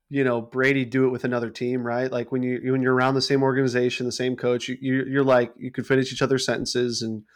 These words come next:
and all that. And, and I say this, and, and this is just devil's advocate, because, like, what Brady did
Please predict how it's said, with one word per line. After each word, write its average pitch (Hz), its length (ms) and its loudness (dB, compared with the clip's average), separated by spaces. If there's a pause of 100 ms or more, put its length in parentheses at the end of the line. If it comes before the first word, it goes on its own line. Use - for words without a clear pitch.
(320)
and 127 100 2
all 123 160 6
that. 120 380 4
And, 117 300 -2 (360)
and 131 100 2
I 131 60 4
say 165 260 4
this, 123 260 2
and, 120 160 0
and 123 360 0 (300)
this 151 180 0
is 139 100 -4
just 135 240 -4 (200)
devil's 120 340 2
advocate, 107 460 -2
because, 117 260 -2
like, 113 280 2
what 135 220 0
Brady 127 260 2
did 113 400 0